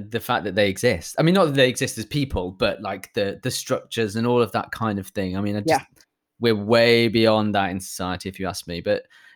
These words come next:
Speaker 1: you know, they're, they're kind, in some ways, they're kind of, they're kind of just sort of celebrities, aren't they? They're just, like,
Speaker 2: Well
Speaker 1: reality T V stars as well. And soon
Speaker 2: Well
Speaker 1: probably will be on Netflix. I don't know.
Speaker 2: Well, they're shady celebrities. I mean, 'cause they're throwing a lot of shade at Harry and Meghan right now.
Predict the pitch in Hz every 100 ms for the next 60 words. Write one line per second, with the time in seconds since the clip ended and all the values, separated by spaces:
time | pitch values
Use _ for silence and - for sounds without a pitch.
0 | _ 143 110 98 113 - _ _ 226 403
1 | 427 440 392 427 - 196 427 494 508 208
2 | 190 196 190 156 160 156 147 127 127 120
3 | 117 123 113 _ _ - 110 - _ _
4 | _ _ - 98 90 110 87 87 - 90
5 | 95 98 90 90 127 143 101 - _ _
6 | _ _ _ _ _ _ _ 190 226 262
7 | 254 220 - - 90 85 90 82 82 92
8 | - 82 85 - 139 - 262 202 208 180
9 | 185 330 147 107 120 - 107 - - 202
10 | - 262 107 104 _ _ _ _ - 208
11 | 233 240 214 - - 208 294 226 165 151
12 | 147 147 135 151 165 151 160 147 214 254
13 | 220 190 151 143 170 202 202 - 214 208
14 | 196 160 151 180 214 208 196 175 208 165
15 | 143 143 139 147 147